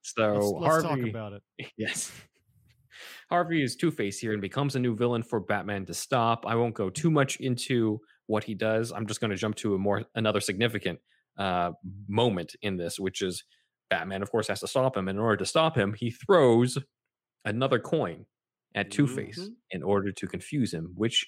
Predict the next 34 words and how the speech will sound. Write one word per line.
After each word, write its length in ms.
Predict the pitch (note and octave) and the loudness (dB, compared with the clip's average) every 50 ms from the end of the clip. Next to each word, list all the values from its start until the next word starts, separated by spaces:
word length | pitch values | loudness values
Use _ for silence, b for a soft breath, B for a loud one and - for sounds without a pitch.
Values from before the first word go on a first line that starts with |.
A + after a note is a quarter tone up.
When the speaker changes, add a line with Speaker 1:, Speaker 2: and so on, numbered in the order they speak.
| - | -2
Speaker 1:
is 640 | - E3 D#3+ C#3+ A2+ A2 G#2+ A2 A2+ A#2 A2+ A#2 A#2 | 0 4 4 6 6 6 4 4 2 2 0 -2 -4
what 220 | F#2+ F#2 G2+ F2 | -2 0 0 0
we 120 | F2 F#2 F2+ | 0 -2 -4
see 420 | - - - G2 F#2 F#2 F2+ F2 | -4 -4 -4 -4 -4 -4 -4 -4
at 140 | E2+ E2 - | -6 -6 -6
the 120 | E2+ - | -8 -10
end 180 | E2+ E2 E2 E2 | -10 -8 -10 -10
of 100 | E2 E2 | -6 -2
Batman 320 | F2+ F#2 E2+ E2 F2 F2 | -2 -2 -2 -4 -6 -10
Forever, 600 | - - - F2+ F2+ F#2 G#2+ A#2+ D3 D3+ D#3 D#3 - | -10 -8 -6 -2 -2 0 2 2 2 2 2 0 0
as 140 | F#2 F2 F#2 | 0 2 4
well 240 | F#2+ G2+ G2+ G2 G2 | 6 6 6 6 6
as 100 | F#2+ F2 | 6 4
at 120 | F#2+ D#2+ | 2 0
the 120 | - - C#2 | -2 -4 -2
end 300 | F2 F#2+ G2 G2+ F#2+ F#2 | 0 0 0 2 2 2
of 240 | F2+ F2 F2 F2 - | 0 0 0 -2 -2
Batman 320 | F#2+ F#2+ F#2 F#2+ F2+ F2+ | -2 0 0 -2 -2 -2
the 80 | F#2 F2+ | -2 -4
Animated 360 | F2 F2 F2 F2 E2+ E2 - | -4 -4 -4 -4 -6 -6 -6
Series, 540 | - - D#3 D3 A#2+ G2 F#2 F2+ E2+ - b b b b b - | -2 2 4 4 6 6 4 4 2 -2 b b b b b 0
uh, 180 | F#2 F#2 E2+ E2 | 2 2 2 2
Two-Face 360 | - A#2+ G#2+ - F2 F2 - | 2 0 0 0 0 -2 -2
Part 260 | - - D2+ - - - | -4 -4 -6 -6 -6 -2
Two. 420 | - - C#3 A2+ G2+ F#2+ F2+ - _ _ _ _ _ _ _ - | 2 4 6 6 6 6 4 0 _ _ _ _ _ _ _ -6
Uh, 420 | - G#2 G2 F#2+ F#2 F#2 F2+ E2+ - - | -2 0 2 2 4 2 2 0 -2 -2
and 280 | G#2 G2+ G2 G2 F#2+ F#2 - - | -4 -2 -2 -4 -6 -10 -2 2
both 400 | A#2+ C#3+ D#3+ D#3+ D#3+ - - - - _ _ - | 4 4 4 4 2 -2 -12 -20 -20 _ _ -4
the 60 | G#2 | -2
newspaper 440 | G#2 A2+ A#2 - - A#2 G#2 - F#2 | 0 0 0 0 2 0 0 0 -2
strip 320 | - - - G#2+ G2 - - - | -8 -6 -4 -4 -4 -4 -6 -6
and 380 | F#2+ G2+ A#2 C3 C3+ C#3 B2+ A#2 | -4 -2 0 2 2 2 0 0
the 160 | A2+ G2+ F2 | 0 0 0
episode 680 | A#2 - A2+ - - - F2+ E2+ E2 E2+ E2+ - | 0 -2 -2 -4 -2 0 0 0 0 -2 -4 -6